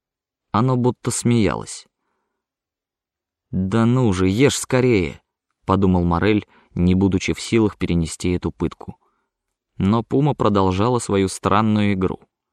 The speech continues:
Она подошла к Морелю вплотную и толкнула его пушистой головой, как бы ласкаясь. Этого мягкого толчка было достаточно,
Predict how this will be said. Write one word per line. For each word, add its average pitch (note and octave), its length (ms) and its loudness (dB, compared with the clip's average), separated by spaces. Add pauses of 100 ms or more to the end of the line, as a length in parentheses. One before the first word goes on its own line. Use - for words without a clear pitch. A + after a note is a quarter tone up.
(1040)
Она G#2 280 6
подошла G2+ 520 0
к - 100 -8
Морелю G2 360 2
вплотную B2 840 0 (460)
и G#2+ 80 -2
толкнула G#2+ 600 2
его A2 240 2
пушистой G2 540 -4
головой, A2 560 -2 (440)
как F2+ 180 -2
бы F#2 100 2
ласкаясь. - 680 -4 (840)
Этого B2 360 0
мягкого A#2+ 600 2
толчка G2 760 -2
было G#2+ 380 2
достаточно, D#2+ 920 -2